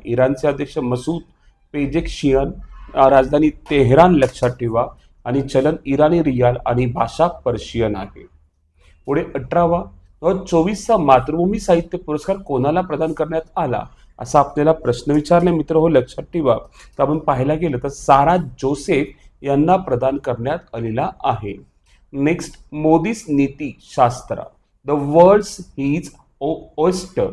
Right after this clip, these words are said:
हे पुस्तक कोणी लिहिले आहे? तर आदिश अगरवाल यांनी लिहिले आहे. विसावा प्रश्न, भाषिनी आणि सीआरआयएसच्या अं-, यांच्यातील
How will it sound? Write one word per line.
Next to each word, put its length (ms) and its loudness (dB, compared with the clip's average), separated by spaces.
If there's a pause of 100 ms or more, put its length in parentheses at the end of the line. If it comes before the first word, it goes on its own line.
(100)
हे 80 -6
पुस्तक 500 -4 (220)
कोणी 340 -2
लिहिले 280 -2 (120)
आहे? 260 -2 (380)
तर 120 -2 (100)
आदिश 540 4
अगरवाल 540 4 (200)
यांनी 360 2
लिहिले 540 -6
आहे. 260 -4 (460)
विसावा 300 6
प्रश्न, 360 -2 (880)
भाषिनी 800 0
आणि 240 0
सीआरआयएसच्या 1080 0 (140)
अं-, 500 -8
यांच्यातील 640 -2